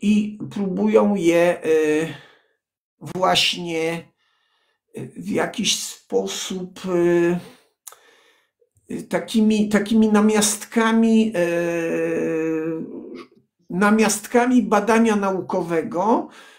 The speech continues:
y, uzupełnić i niestety w-, ale powiem ci, że nie jestem, y, mógłbym nawet wy-, wy-, ten, wysnuć taką teorię, że to właśnie ci, którym udaje się dzięki otumanieniu społeczeństwa,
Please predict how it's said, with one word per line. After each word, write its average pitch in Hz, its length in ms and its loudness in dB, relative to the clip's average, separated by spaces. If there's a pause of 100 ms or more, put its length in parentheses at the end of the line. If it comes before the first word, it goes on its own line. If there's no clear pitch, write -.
(180)
y, 156 180 -2
uzupełnić 185 1040 2
i 214 120 0
niestety 214 640 2
w-, 196 160 -6 (260)
ale 214 180 6
powiem 247 400 2
ci, 254 240 -2
że 233 240 4
nie 240 160 2
jestem, 269 500 -2 (260)
y, - 360 -10 (300)
mógłbym 277 600 4
nawet 247 320 2
wy-, 208 240 -2
wy-, 208 600 -4
ten, 170 280 0
wysnuć 247 420 0
taką 220 340 -2
teorię, 202 580 0
że 240 140 2
to 240 140 2
właśnie 240 760 0 (320)
ci, - 280 -4
którym 240 520 2
udaje 226 460 0
się 208 220 -4
dzięki 233 400 -2
otumanieniu 220 720 0
społeczeństwa, - 920 -4